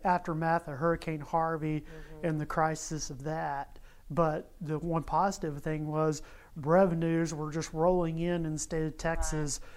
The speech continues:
Speaker 1: as the Texas economy was really strong. That has been restricted some, um, here with covid, but, you know, Ha-, some, Hager's gonna,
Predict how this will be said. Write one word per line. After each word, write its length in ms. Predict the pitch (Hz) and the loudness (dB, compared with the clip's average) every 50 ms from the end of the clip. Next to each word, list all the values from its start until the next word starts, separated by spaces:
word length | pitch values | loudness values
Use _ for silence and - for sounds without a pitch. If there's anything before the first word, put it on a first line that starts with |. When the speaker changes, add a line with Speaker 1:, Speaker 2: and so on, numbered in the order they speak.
| - - - | -18 -6 -2
Speaker 1:
as 160 | 170 156 143 | -2 0 0
the 120 | 151 156 147 | 0 -2 -2
Texas 420 | - - 175 175 - 190 170 139 | -2 -2 -2 2 2 2 2 0
economy 420 | - - 175 156 143 160 156 151 143 | -2 -4 -4 -2 -2 -2 -4 -2 -4
was 200 | 160 160 - 170 | -4 -4 -4 -2
really 220 | 165 165 160 156 | 0 0 0 0
strong. 540 | 135 - - - 170 160 165 165 160 160 160 - - - - - - - | -2 -4 -4 -2 0 2 4 4 4 2 0 -4 -12 -16 -18 -18 -10 -4
That 220 | 160 160 170 170 | -2 0 0 2
has 220 | 151 170 160 151 160 | 0 0 -2 -2 -4
been 260 | 151 160 165 170 180 | -2 0 0 0 2
restricted 720 | 180 185 175 - - - - 190 202 196 - 190 175 151 | 0 0 0 0 -2 0 0 0 0 2 2 2 2 2
some, 680 | - - - - 190 185 202 202 185 175 170 165 170 170 - - - - - - - | 0 -2 0 2 4 4 4 4 4 4 4 2 0 -4 -8 -14 -20 -20 -20 -10 -4
um, 420 | 208 175 175 170 160 156 147 143 - - - - - | 0 0 2 2 0 -2 -4 -8 -12 -16 -20 -20 -18
here 420 | - - - 190 175 170 165 160 - - - - - | -12 -2 2 4 6 6 6 4 2 -2 -6 -4 0
with 220 | - 165 156 160 - | 0 2 2 0 2
covid, 540 | - 180 185 190 180 156 160 156 151 147 - - - - - - - - | 4 6 6 6 6 6 6 4 4 4 0 -8 -18 -20 -20 -20 -10 -6
but, 280 | 180 - - 190 190 - - - - - - - | -4 -4 -4 -4 -8 -12 -18 -20 -20 -20 -10 -6
you 80 | 185 175 | -4 -2
know, 300 | 165 160 160 160 151 - - - - - - - - - - - - - - - - - - - | -2 0 -2 -2 -4 -6 -12 -18 -20 -20 -20 -20 -20 -20 -20 -20 -20 -20 -20 -20 -20 -16 -14 -2
Ha-, 300 | - - 214 220 - - | 8 10 12 12 12 10
some, 580 | - - - - - 208 220 240 233 220 220 - 220 226 | 6 4 2 6 8 8 8 8 6 2 -2 -4 -4 -2
Hager's 340 | 185 180 220 214 233 220 190 | 2 2 4 4 4 2 4
gonna, 220 | - 208 196 175 | 4 4 4 4